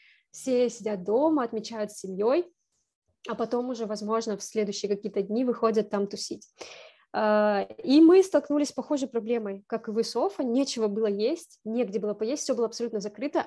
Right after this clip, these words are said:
а мы вообще были к этому не готовы. У нас одна ночь в этом городе, что нужно делать? Я вспомнила, что у меня в Будапеште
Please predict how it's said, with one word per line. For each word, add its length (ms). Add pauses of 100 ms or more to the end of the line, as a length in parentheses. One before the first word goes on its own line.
а 60
мы 100
вообще 320
были 200
к 80
этому 220
не 140
готовы. 420
У 60
нас 380
одна 260
ночь 300
в 40
этом 200
городе, 480 (320)
что 220
нужно 260
делать? 360 (640)
Я 160
вспомнила, 680
что 220
у 40
меня 200
в 60
Будапеште 720